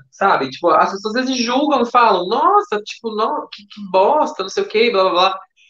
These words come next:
Eu tenho orgulho do que eu lancei e de quantas pessoas ouviram, porque, assim, eu divulguei meu trabalho, tudo sozinho, sabe? Sozinho.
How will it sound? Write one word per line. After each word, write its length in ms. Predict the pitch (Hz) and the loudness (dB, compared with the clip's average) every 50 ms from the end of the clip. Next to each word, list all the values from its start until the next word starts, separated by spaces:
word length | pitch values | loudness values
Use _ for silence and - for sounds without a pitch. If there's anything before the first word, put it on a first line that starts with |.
| _ _ _ _ _ _ | _ _ _ _ _ _
Eu 440 | 202 240 269 302 311 - 180 - - - - | 4 4 6 6 6 4 2 0 -4 -4 0
tenho 400 | 233 220 233 233 233 220 - - 175 | 2 2 2 2 0 0 -2 2 2
orgulho 880 | 202 220 220 214 190 170 165 180 196 226 233 - 160 147 127 113 - _ _ | 4 4 4 2 -2 -8 -8 -6 -2 -2 -2 -4 -4 -6 -8 -8 -10 _ _
do 180 | 139 143 147 143 | -12 -12 -12 -8
que 100 | - 160 | -4 -4
eu 100 | 147 135 | -2 -2
lancei 440 | 127 127 131 - - 165 170 165 151 | -4 -8 -12 -8 -4 -2 -2 0 -2
e 240 | 135 - - - - | -4 -8 -16 -12 -10
de 120 | 165 165 | -10 -6
quantas 320 | - 185 185 196 208 - - | -2 -2 0 0 -2 -8 -8
pessoas 400 | 175 170 - 156 151 147 139 143 | -12 -10 -2 0 0 0 0 -2
ouviram, 560 | 131 127 _ - 180 202 202 185 139 123 123 - _ _ _ | -4 -4 _ -4 -2 -2 -2 -2 -2 -4 -4 -8 _ _ _
porque, 340 | 240 262 254 254 - 240 220 | 0 0 0 2 2 2 2
assim, 340 | 220 220 - 190 151 127 - _ _ _ _ _ _ _ _ _ | 2 0 -4 -6 -6 -6 -10 _ _ _ _ _ _ _ _ _
eu 100 | 165 160 | 4 4
divulguei 580 | 156 170 170 175 170 170 - 151 160 160 214 240 | 4 2 -4 -6 -8 -8 -4 0 2 2 4 4
meu 140 | 226 202 - | 2 2 0
trabalho, 540 | 175 151 139 131 117 113 120 135 147 156 156 - _ _ _ | 0 -2 0 0 2 2 2 0 -2 -6 -10 -12 _ _ _
tudo 220 | _ 233 247 277 302 | _ -4 -2 -2 -2
sozinho, 600 | 302 - 285 339 339 - 180 196 233 269 277 208 | 0 2 2 2 2 2 0 -2 -2 0 0 -2
sabe? 500 | - - 208 202 190 151 - - - - _ | 0 2 2 2 2 2 -2 -6 -14 -18 _
Sozinho. 600 | - - 214 254 247 208 190 190 180 208 247 | -6 -2 0 0 0 -2 -4 -6 -6 -6 -6